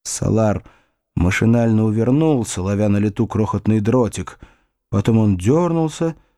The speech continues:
с недоумением поглядел на свою ладонь, оцарапанную деревянной колючкой, и сполз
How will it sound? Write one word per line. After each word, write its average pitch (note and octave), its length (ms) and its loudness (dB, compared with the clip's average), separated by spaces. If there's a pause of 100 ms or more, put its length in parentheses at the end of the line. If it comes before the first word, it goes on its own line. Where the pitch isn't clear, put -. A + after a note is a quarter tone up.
(320)
с - 140 -8
недоумением C#3+ 760 4
поглядел B2+ 480 2
на A#2+ 120 2
свою A2+ 360 0
ладонь, A2 480 0
оцарапанную C#3+ 680 0
деревянной C3 540 2
колючкой, B2+ 720 0 (460)
и - 140 0
сполз - 880 -2